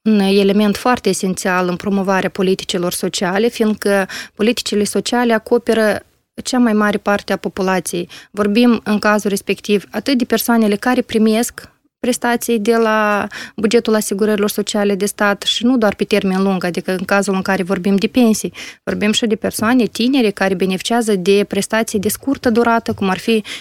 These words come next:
indemnizații de maternitate, indemnizații de paternitate, de creșterea copilului. În cazul în care survine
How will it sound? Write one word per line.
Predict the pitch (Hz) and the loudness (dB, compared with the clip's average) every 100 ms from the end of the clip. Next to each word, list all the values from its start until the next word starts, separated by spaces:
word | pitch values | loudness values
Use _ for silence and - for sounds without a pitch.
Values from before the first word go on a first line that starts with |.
| - | -4
indemnizații | 208 202 196 190 208 - | 0 2 2 2 0 0
de | 185 | 2
maternitate, | 254 233 214 196 175 226 254 247 | 2 2 0 -2 -2 -4 -4 -2
indemnizații | 202 190 190 185 202 202 202 190 190 | -2 0 -2 0 0 0 0 0 -2
de | 185 | -2
paternitate, | 160 180 - 175 165 202 254 220 | -2 -2 -2 -4 -2 -4 -4 -4
de | 190 | -6
creșterea | - 208 196 185 | -2 -2 -2 -4
copilului. | 170 175 - 277 254 233 233 - - - _ | -4 -6 -2 0 2 2 2 -2 -18 -18 _
În | - | -4
cazul | 202 233 - | 0 2 2
în | 202 | 0
care | 190 208 | 2 0
survine | 202 - 196 226 247 190 170 - | 0 0 0 2 4 2 0 -2